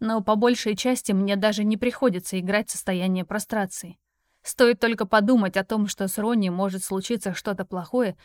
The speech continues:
и меня тут же бросает в дрожь, а тело покрывается холодной испариной. Чтобы максимально избежать проблем из-за своего внепланового возвращения, я отправила сообщение Данному, как только оказалась в своей комнате.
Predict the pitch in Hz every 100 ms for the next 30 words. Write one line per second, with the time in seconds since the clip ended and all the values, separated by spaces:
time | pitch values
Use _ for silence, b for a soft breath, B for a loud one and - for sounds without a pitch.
0 | b b - 214 226 226 240 247 233 214
1 | 220 208 233 220 202 196 247 214 - 165
2 | - 240 226 175 185 190 190 220 196 214
3 | - 208 208 190 196 208 - 190 170 160
4 | 156 _ _ _ _ _ _ _ _ -
5 | - 214 233 240 - 254 247 233 208 226
6 | 226 220 - 202 220 277 190 185 180 185
7 | 202 202 208 190 190 190 208 190 175 170
8 | 185 185 185 269 240 175 156 b b -
9 | 214 233 - 254 247 233 220 226 202 -
10 | 226 220 220 208 175 143 160 _ 202 -
11 | 240 226 190 180 190 208 196 190 190 190
12 | 190 208 175 156 -